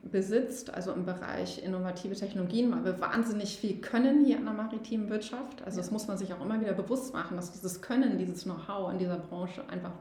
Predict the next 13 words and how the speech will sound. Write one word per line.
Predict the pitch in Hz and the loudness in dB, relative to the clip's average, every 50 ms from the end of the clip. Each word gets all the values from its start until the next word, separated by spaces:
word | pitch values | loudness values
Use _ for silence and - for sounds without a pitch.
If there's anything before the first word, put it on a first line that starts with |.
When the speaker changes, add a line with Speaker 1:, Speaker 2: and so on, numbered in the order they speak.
| - | -10
Speaker 1:
wahnsinnig | - - 185 180 - 190 185 - - - | -6 -6 -6 -4 -4 -6 -6 -6 -4 -4
groß | 185 185 208 - | -2 -2 -2 -2
ist. | - - 262 277 - - - - - - - - - - - - - - - - - - - - - - - - - - - | -4 -4 -4 -6 -8 -12 -16 -20 -20 -20 -20 -20 -20 -20 -20 -20 -20 -20 -20 -20 -20 -20 -20 -20 -18 -16 -16 -16 -16 -6 -2
Und, | - 196 196 196 196 185 190 | 2 4 4 4 4 2 2
äh, | 202 190 185 180 | 2 0 2 2
gleichzeitig | 196 185 165 214 226 - - 240 208 202 202 - | 2 4 4 4 2 2 2 0 0 0 0 -2
haben | 214 196 202 | -2 -2 -2
wir | 208 | 0
natürlich | 196 196 196 - - 196 190 208 202 - - - | 0 0 0 0 0 0 0 0 -2 -2 -4 -4
ganz, | - 160 202 233 247 240 247 240 247 247 - - - - - - - _ _ - | -2 0 2 4 4 4 4 2 0 -4 -6 -10 -12 -16 -16 -20 -20 _ _ -10
äh, | - - - - | -8 -6 -6 -8
klassische | - - - 208 214 220 - 240 220 - 220 208 | -8 -6 -2 -2 0 0 2 0 0 0 0 -2
Strukturen, | 208 - - - 196 - - - - - 247 254 262 247 - - 156 - 170 175 180 | -4 -4 -4 -4 -6 -6 -6 -8 -6 0 2 4 6 6 6 4 2 0 -2 -4 -4